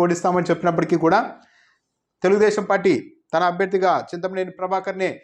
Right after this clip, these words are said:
దెందులూరు నుంచి ప్రకటించింది. గోపాలపురం ఎస్సీ నుండి మద్దిపాటి వెంకటరాజును ప్రకటించారు. పెదకూరపాడులో భాష్యం ప్రవీణ్కి ఈసారి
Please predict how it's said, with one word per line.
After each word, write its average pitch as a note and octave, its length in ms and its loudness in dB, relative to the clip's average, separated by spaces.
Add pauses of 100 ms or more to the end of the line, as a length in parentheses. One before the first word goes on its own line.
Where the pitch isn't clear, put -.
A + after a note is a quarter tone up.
(240)
దెందులూరు F#3+ 420 2
నుంచి F#3+ 220 0
ప్రకటించింది. F#3 560 0 (120)
గోపాలపురం G3 520 0 (180)
ఎస్సీ G3+ 280 -2
నుండి F#3+ 220 -2 (440)
మద్దిపాటి F#3+ 440 0 (100)
వెంకటరాజును F#3+ 680 0
ప్రకటించారు. F#3 560 -2 (360)
పెదకూరపాడులో G3+ 720 2 (280)
భాష్యం F#3+ 320 -2 (140)
ప్రవీణ్కి A#3+ 440 0
ఈసారి G#3 280 2